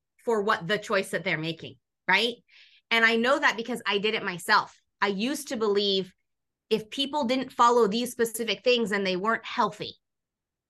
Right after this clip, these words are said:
And that was a very limiting belief system, and it was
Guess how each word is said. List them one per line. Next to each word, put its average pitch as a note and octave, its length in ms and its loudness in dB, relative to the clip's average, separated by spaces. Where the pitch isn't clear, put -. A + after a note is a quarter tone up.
And A3 380 0
that A#3+ 300 4
was C4 160 0
a A3 80 2
very G#3 320 4
limiting F#3+ 440 -2
belief F3+ 360 -4
system, F3+ 440 -2
and G3 140 0
it F3 80 -2
was F#3+ 200 -4